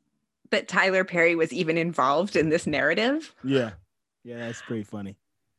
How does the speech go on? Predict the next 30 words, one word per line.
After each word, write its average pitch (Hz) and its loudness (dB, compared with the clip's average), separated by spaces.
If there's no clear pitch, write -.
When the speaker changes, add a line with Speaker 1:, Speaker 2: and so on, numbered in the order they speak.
Speaker 1:
Um, 185 0
I 226 2
also 226 4
love 196 0
how 180 0
Gayle 170 4
King 185 -4
has 170 -2
suddenly 180 -2
become 175 -4
the 165 -4
spokesperson 208 -2
for 170 0
Mar-, 151 -6
like, 196 2
Meghan 170 0
and 180 -2
Harry. 185 4
<laughs> - -6
Speaker 2:
Oh, 156 -2
she 156 -4
had? 160 -6
So 170 -6
what's, 180 -4
what's 170 -6
been 175 -4
going 165 -6
on? 127 -10
Speaker 1:
So 208 6
on 208 4